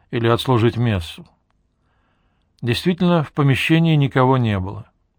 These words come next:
Никаких церемоний, никаких молящихся. Впрочем, Кристофа в церкви тоже не было. Я села на скамью и сложила руки на груди, скорее для того, чтобы ощутить, что при этом чувствуешь.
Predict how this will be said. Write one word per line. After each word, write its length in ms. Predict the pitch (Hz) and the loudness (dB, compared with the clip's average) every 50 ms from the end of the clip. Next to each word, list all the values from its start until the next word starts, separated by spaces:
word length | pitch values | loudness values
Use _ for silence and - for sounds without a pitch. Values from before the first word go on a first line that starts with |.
| _ _ - | _ _ -2
Никаких 460 | 135 135 113 131 127 101 127 104 - | -2 0 0 0 0 0 -2 -4 -4
церемоний, 640 | - - 123 120 120 127 143 160 160 151 151 135 - _ _ _ _ _ _ _ _ _ _ _ - | -4 -4 -2 0 0 2 2 2 2 0 -2 -6 -10 _ _ _ _ _ _ _ _ _ _ _ -6
никаких 360 | 135 120 135 135 - 160 - | -4 -2 -2 -2 -2 -2 0
молящихся. 840 | 147 135 127 123 117 113 104 90 - - 107 87 - - - - - _ _ _ _ _ _ _ _ _ _ _ _ _ _ _ | 2 2 2 2 2 0 0 -2 -6 -8 -12 -12 -14 -16 -20 -20 -20 _ _ _ _ _ _ _ _ _ _ _ _ _ _ _
Впрочем, 640 | - - - 123 127 120 - - 120 120 131 - _ _ _ | -10 -4 0 2 2 2 0 0 -2 -2 -4 -6 _ _ _
Кристофа 720 | - 123 117 110 - - - 147 156 - - - 95 - - | -4 -2 -2 -2 -2 0 2 2 2 2 2 -4 -12 -12 -12
в 80 | - - | -16 -10
церкви 380 | - - 120 101 87 - 113 | -6 -4 -4 -4 -6 -8 -8
тоже 320 | 110 - 139 123 110 117 113 | -4 -2 -2 -2 -2 -2 -2
не 180 | 123 147 135 | -2 -2 -4
было. 300 | 104 90 87 - - - _ _ _ _ _ _ _ _ _ _ _ _ _ _ _ _ _ _ _ _ _ _ _ _ _ _ _ _ _ _ _ _ - | -4 -6 -10 -12 -14 -20 _ _ _ _ _ _ _ _ _ _ _ _ _ _ _ _ _ _ _ _ _ _ _ _ _ _ _ _ _ _ _ _ -6
Я 160 | 120 123 120 | -2 -2 -2
села 300 | - - 147 147 139 135 | 0 2 4 4 4 4
на 100 | 131 127 | 2 0
скамью 520 | - - - 131 131 143 165 170 180 175 - | -2 -2 -2 0 2 2 4 2 2 2 0
и 120 | - 131 | -4 -6
сложила 460 | - - 147 135 139 180 165 147 143 | -2 0 0 0 2 2 2 2 2
руки 240 | 143 147 - - 139 | 2 0 0 -2 -2
на 120 | 135 131 | -2 -2
груди, 540 | 120 123 123 123 113 101 95 90 85 87 95 _ _ _ _ _ _ _ _ _ _ | 0 0 -2 -2 -2 -2 -4 -6 -6 -8 -12 _ _ _ _ _ _ _ _ _ _
скорее 480 | - - - 131 127 135 131 123 123 120 | -10 -4 -2 0 2 2 2 0 -2 -2
для 160 | 113 131 131 | -2 -2 0
того, 280 | - 143 151 160 160 104 | 2 4 4 4 4 2
чтобы 320 | - - 135 123 131 - | 2 -2 -2 -2 -2 -4
ощутить, 640 | 151 127 - - - 123 - - 165 147 - - - | -4 -6 -6 -4 -6 -6 -4 -2 -2 -2 -2 -6 -16
что 300 | - - - - 147 143 | -14 -14 -8 -4 -4 -4
при 200 | 120 - 135 135 | -2 0 0 2
этом 300 | 139 131 - 139 123 117 | 2 0 0 -2 -6 -6
чувствуешь. 760 | - - 151 120 - - - - 98 98 - - - - | -4 -4 -4 -4 -4 -6 -14 -16 -16 -16 -18 -20 -20 -20